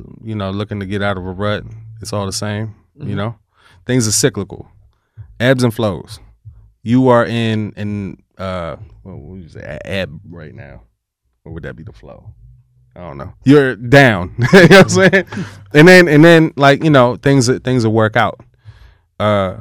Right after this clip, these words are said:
Speaker 1: you gotta give yourself a chance. I tell every young person that walks up to me that, that is, uh, you know, like, it, like, you know, kinda in awe of, of, of, you know, the things that they've seen for me.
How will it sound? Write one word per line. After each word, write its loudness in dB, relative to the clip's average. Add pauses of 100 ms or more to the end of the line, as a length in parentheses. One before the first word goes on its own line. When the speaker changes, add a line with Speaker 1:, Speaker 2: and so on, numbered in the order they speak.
Speaker 1:
you -4
gotta 2
give 0
yourself -2
a -12
chance. -10
I -8
tell -2
every 2
young -2
person -4
that -6
walks -4
up -14
to -16
me -10
that, -16 (540)
that -6
is, -6
uh, -6 (840)
you -8
know, -10
like, -10
it, -14
like, -14 (720)
you -8
know, -14 (300)
kinda -2
in -6
awe 2
of, -8
of, -10
of, -14 (100)
you -12
know, -12
the -18
things -8
that -8
they've -6
seen -4
for -12
me. -8